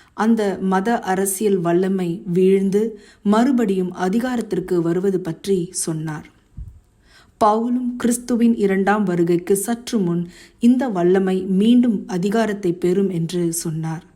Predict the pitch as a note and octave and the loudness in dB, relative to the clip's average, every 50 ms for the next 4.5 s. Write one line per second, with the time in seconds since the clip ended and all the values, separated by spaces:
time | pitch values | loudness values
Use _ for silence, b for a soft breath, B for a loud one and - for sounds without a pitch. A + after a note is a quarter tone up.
0 | _ _ _ _ b b b b b b b b b F#3 F3 G3+ G#3 G#3+ A3+ A3+ | _ _ _ _ b b b b b b b b b 2 4 4 4 4 2 0
1 | A#3 A3+ G#3 G#3 G3 F3 E3 E3 E3+ E3+ F3 F3+ F#3 F#3 - - F3+ F3 F#3+ F#3+ | -2 -4 -4 -4 -4 -2 -2 -2 0 0 2 2 2 2 0 -2 -4 -4 -2 -2
2 | G#3 G3+ G3 G3 F#3 F#3+ G3 F#3 E3+ F3 - F3 F3 F3+ F3 F#3+ G#3+ G#3 G3+ F3+ | -2 -2 -4 -4 -6 -4 -4 -4 -4 -4 -6 -6 -4 -4 -4 -4 -4 -4 -6 -4
3 | - F3+ G3 G3+ G#3+ G3 E3+ - - E3+ E3 E3 F3 F3+ A3+ A#3+ G#3 F3+ F#3 F#3+ | -2 0 2 2 2 2 0 -2 -4 -4 -4 -4 -2 -2 -2 0 0 0 0 0
4 | G3 F#3 F3+ E3+ E3 E3+ E3 E3+ B | 0 0 0 -2 -2 -4 -6 -8 B